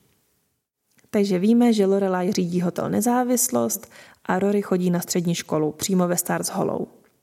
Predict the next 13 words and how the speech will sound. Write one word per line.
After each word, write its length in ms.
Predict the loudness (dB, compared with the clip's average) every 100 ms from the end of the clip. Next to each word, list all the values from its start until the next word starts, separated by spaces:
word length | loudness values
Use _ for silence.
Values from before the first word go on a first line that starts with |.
| _ _ _ _ _ _ -4
Avšak 460 | -4 -2 -4 -4
přihlásí 640 | -6 -2 0 2 0 0 0
se 200 | 0 2
na 160 | 0 0
elitní 540 | 0 2 2 2 2 2
střední 400 | 0 0 2 0
školu 340 | -2 -2 -2
v 100 | -2
Chiltonu, 680 | -2 0 0 -2 -2 0 -2 -6 -20 -20 -20 -4
kam 200 | 0 2
ji 80 | 0
nakonec 400 | 0 0 0 0
vezmou, 640 | 0 2 2 2 0